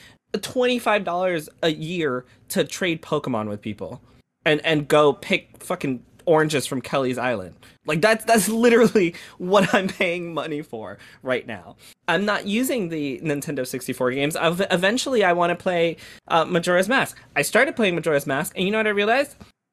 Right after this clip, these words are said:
I can't. Why? Because the, the Joy-Cons don't work for that game. Like, it doesn't have the right controls. I tried to play Majora's Mask. I couldn't even fucking turn, like, I was like,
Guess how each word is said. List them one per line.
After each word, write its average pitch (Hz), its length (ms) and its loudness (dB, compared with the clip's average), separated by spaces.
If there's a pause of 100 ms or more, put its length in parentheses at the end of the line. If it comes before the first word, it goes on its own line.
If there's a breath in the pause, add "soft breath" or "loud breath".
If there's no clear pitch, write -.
(160)
I 196 60 -4
can't. 294 360 0 (120)
Why? 208 380 2 (160)
Because 220 360 -4
the, 220 120 -2
the 202 200 0
Joy-Cons 170 960 -2 (380 loud breath)
don't 180 340 2 (800)
work 156 680 2 (100)
for 156 260 2
that 143 280 0
game. 131 440 -2 (100)
Like, 156 160 0
it - 160 -6
doesn't 185 320 -2
have 156 260 -4
the 175 100 -6
right 139 200 -2
controls. 180 580 -4 (280 loud breath)
I 220 140 2
tried 254 160 -2
to 185 80 -6
play 156 140 -2
Majora's 139 320 -2
Mask. 156 300 -4 (160 soft breath)
I 233 80 2
couldn't 302 260 -4
even 311 200 -8
fucking 302 280 -8
turn, 320 300 -6
like, 269 240 -2
I 277 60 0
was 311 160 -2
like, - 240 -4